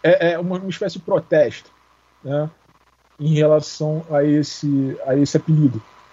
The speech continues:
a esse termo pejorativo. Curiosamente, o jejum acabou. O Flamengo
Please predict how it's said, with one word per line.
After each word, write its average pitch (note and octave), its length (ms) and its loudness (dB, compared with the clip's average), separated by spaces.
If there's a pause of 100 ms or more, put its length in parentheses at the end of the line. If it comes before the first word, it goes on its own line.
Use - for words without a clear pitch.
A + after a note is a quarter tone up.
(180)
a C3 80 0
esse C#3 140 0
termo C#3+ 220 0
pejorativo. C#3+ 720 2 (460)
Curiosamente, B3 1040 2 (200)
o F#3+ 100 -8
jejum G3 360 -4
acabou. F#3 460 0 (800)
O C#3 60 -16 (320)
Flamengo E3+ 340 -4